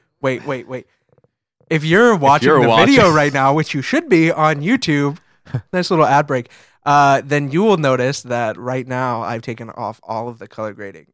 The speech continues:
Speaker 1: including, including the light conversion. So this looks like gray right now.
Speaker 2: Mm-hmm.
Speaker 1: It
Speaker 2: And
Speaker 1: looks
Speaker 2: then
Speaker 1: exactly how we see
Speaker 2: Uh,
Speaker 1: it, which
Speaker 2: yeah,
Speaker 1: is
Speaker 2: which
Speaker 1: like
Speaker 2: is, it's still a good, it's still a good capture.
Speaker 1: Yeah, yeah,
Speaker 2: Right?
Speaker 1: yeah. <laughs>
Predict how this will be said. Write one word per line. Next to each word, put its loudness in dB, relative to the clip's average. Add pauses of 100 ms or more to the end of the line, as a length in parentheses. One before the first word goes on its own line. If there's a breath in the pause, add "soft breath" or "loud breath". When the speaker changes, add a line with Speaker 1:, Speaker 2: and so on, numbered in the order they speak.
Speaker 1:
including, -12
including -4
the -8
light -10
conversion. -12
So -10
this -6
looks -12
like -10
gray -12
right -18
now. -20 (180)
Speaker 2:
Mm-hmm. -10
Speaker 1:
It -14 (100)
Speaker 2:
And -2
Speaker 1:
looks -2
Speaker 2:
then 2
Speaker 1:
exactly -6
how -12
we -16
see -18
Speaker 2:
Uh, -8
Speaker 1:
it, -12 (100)
which -8
Speaker 2:
yeah, 2
Speaker 1:
is 0
Speaker 2:
which -4
Speaker 1:
like -2
Speaker 2:
is, -8 (220 soft breath)
it's 0
still -2
a 2
good, 0 (460)
it's -4
still 0
a 2
good 0 (460)
capture. -4 (420)
Speaker 1:
Yeah, 2
yeah, 2
Speaker 2:
Right? -4
Speaker 1:
yeah. -12
<laughs> -20